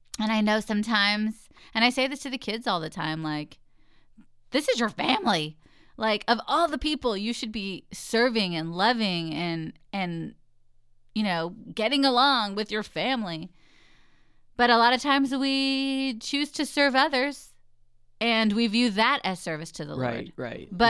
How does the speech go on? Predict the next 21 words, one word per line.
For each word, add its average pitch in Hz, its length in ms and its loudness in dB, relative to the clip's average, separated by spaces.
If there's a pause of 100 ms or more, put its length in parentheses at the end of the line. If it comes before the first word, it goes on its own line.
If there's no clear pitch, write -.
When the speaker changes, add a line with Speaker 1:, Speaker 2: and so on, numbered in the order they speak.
Speaker 2:
then 127 100 -6
we 120 280 -8 (180)
Speaker 1:
but 180 340 2
Speaker 2:
ne-, 220 40 -2
Speaker 1:
we 214 300 2
Speaker 2:
neglect - 280 2
our 107 120 -10
family. 113 440 -12 (120)
Speaker 1:
balk 226 540 4 (100)
at 170 320 4 (180)
serving 214 600 2
the 190 80 -2
people 190 320 -4
that 170 140 -2
are 151 80 -2
closest - 540 -6
to - 100 -14
us. - 200 -12
Speaker 2:
Yeah. 113 220 -10
Speaker 1:
And 175 220 -6
so, - 400 -12